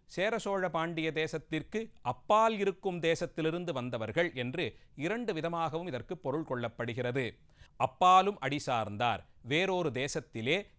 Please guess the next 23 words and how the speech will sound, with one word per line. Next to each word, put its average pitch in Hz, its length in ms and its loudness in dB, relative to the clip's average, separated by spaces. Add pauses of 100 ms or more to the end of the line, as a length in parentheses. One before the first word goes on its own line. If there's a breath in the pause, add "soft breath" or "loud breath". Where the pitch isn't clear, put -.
தமிழ் 214 280 0
வழங்கும் 202 460 -2
இந்த 151 220 -2
பகுதியிலிருந்து 175 720 -2
தள்ளி 190 300 -2
இருக்கும் 156 440 -4
பட்சத்தில், 127 640 -4 (240 soft breath)
அங்கே 143 540 -2
எந்த 180 420 -4
நிலையில் 202 420 -2
சிவபக்தி 170 480 -4
செய்ய 135 260 -4
முடியுமோ, 143 500 -4 (200 soft breath)
அந்த 147 340 0
நிலையிலிருந்து 208 600 0
சிவபக்தி 165 460 -2
செய்தவர்களாய் 127 680 0 (220 loud breath)
இந்த 151 320 -2
அடியார்களெல்லாம் 127 880 -2 (240 soft breath)
அப்பாலும் 175 580 2
அடி 131 180 -2
சார்ந்தவர்கள் 139 800 0
என்று 113 440 -6